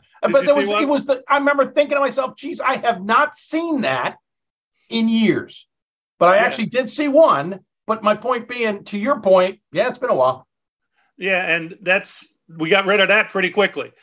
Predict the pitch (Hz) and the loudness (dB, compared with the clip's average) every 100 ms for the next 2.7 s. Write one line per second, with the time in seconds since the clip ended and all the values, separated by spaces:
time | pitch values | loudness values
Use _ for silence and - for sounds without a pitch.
0 | _ - 156 101 165 160 151 151 170 _ | _ -2 0 0 -4 -6 -6 -8 -12 _
1 | _ _ _ _ _ 160 185 - 214 214 | _ _ _ _ _ -10 -10 -2 -2 -2
2 | 208 208 180 208 226 214 | -8 -4 -2 -2 -8 -10